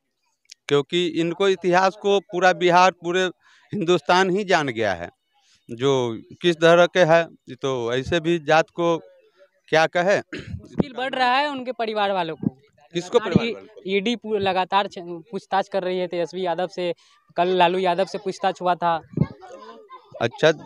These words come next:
Speaker 1: पूछताछ हुआ था, तो ये आपको पता होना चाहिए, जो जिस समय ये घोटाला के मामला है,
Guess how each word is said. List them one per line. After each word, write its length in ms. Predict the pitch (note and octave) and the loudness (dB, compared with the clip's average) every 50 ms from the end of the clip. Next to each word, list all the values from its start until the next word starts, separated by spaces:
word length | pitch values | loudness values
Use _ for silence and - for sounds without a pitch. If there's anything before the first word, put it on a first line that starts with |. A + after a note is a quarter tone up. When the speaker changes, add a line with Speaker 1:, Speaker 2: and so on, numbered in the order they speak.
| - - - - - - - | -20 -20 -20 -20 -14 0 4
Speaker 1:
पूछताछ 460 | F3+ G3 G3 - G#3+ G#3 G#3 - - | 6 6 6 6 6 6 6 4 2
हुआ 140 | G#3+ A3+ A3 | 2 2 2
था, 180 | - A3+ A3 | 2 0 -2
तो 120 | G#3+ G#3 G3 | -2 -2 0
ये 160 | G3+ G#3 A3 | 4 6 8
आपको 280 | A3 G#3 G3+ G#3 G#3+ G#3+ | 8 6 6 4 0 0
पता 300 | - G3+ F3+ - A3 A3 | 2 2 4 4 4 4
होना 260 | G#3 G#3 G#3+ G#3+ G#3 | 4 2 0 -2 0
चाहिए, 380 | - G3+ D#3 C3+ A#2 A#2 D3 F3+ - _ _ _ _ _ - - - - - | 0 0 2 2 2 0 -2 -2 -6 _ _ _ _ _ -20 -20 -20 -18 -16
जो 440 | C3 B2 C3+ D#3 E3 E3+ E3+ E3+ E3 D3+ B2+ - - C#3 | -10 -4 0 2 4 4 4 2 0 -2 -6 -12 -12 -4
जिस 220 | B2 D#3+ G#3 G#3 | 0 0 0 2
समय 500 | - - G#3+ G3+ G#3 G#3 G#3 G#3 G3+ F#3+ - _ _ _ _ _ - - - _ _ - | 4 4 4 4 6 6 6 6 6 4 0 _ _ _ _ _ -20 -20 -20 _ _ -8
ये 60 | - C#3+ | -8 -6
घोटाला 480 | B2 B2+ D3 E3 - F3 F3 F#3+ G3 | -2 0 2 4 6 6 6 6 4
के 140 | G3+ G3+ G3+ | 4 2 0
मामला 440 | F#3 F3 E3 E3 E3+ F3 F#3 D3 A#2+ | 0 0 0 2 4 6 6 6 6
है, 180 | G2+ F2+ D#2+ | 4 -2 -6